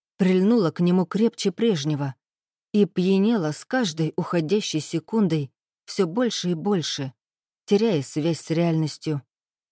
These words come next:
Да и кому она нужна, если здесь и сейчас с ним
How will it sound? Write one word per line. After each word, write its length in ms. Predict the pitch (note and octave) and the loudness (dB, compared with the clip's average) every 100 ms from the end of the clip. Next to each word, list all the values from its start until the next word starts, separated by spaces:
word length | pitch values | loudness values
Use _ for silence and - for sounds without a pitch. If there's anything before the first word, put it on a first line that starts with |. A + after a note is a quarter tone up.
| _ _ _ | _ _ _
Да 160 | G#3 F3+ | -4 0
и 120 | F3 | 0
кому 380 | F3 F#3+ F#3+ C4 | 0 -2 0 0
она 200 | G#3+ E3+ | 0 0
нужна, 480 | D#3+ E3 D#3 F3 D3+ - _ _ _ _ | 0 -2 -2 -2 -2 -8 _ _ _ _
если 320 | F3+ A3 - E3 | -4 -2 0 -2
здесь 340 | D3 G3+ - | 0 -2 -2
и 60 | D3+ | -4
сейчас 680 | - D3+ - G3 F3 - _ | -4 -4 -4 -4 -4 -10 _
с 200 | - - | -10 -2
ним 340 | E3 G3 G3 | 2 4 2